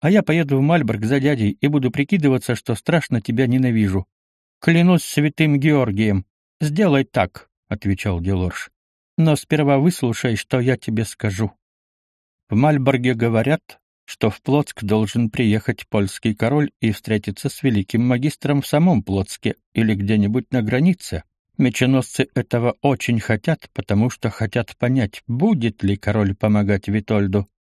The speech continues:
если тот открыто объявит им войну из-за Жмуди. О, они хитры, как змеи. Но этот Витольд еще хитрее.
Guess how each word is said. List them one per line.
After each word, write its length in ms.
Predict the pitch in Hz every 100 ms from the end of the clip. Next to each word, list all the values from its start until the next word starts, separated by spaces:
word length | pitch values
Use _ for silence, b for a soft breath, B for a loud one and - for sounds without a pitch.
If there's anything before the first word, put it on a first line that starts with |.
| _
если 320 | 117 110 - 110
тот 240 | 113 101
открыто 520 | 117 - 143 - 123
объявит 440 | 117 117 120 113 -
им 160 | 110
войну 460 | 101 117 120 127 -
из-за 360 | 117 107 101 113
Жмуди. 540 | 101 135 131 87 82 - _ _
О, 680 | 160 120 113 120 120 107 82 -
они 340 | 127 117 113 101
хитры, 460 | - 113 - 165
как 280 | - 123 107
змеи. 680 | 107 92 98 156 127 82 73 _ _ _ _ _ -
Но 220 | 156 107
этот 280 | 104 143 143
Витольд 520 | 147 - 104 95 -
еще 360 | 107 98 - 208
хитрее. 580 | - 95 101 82 80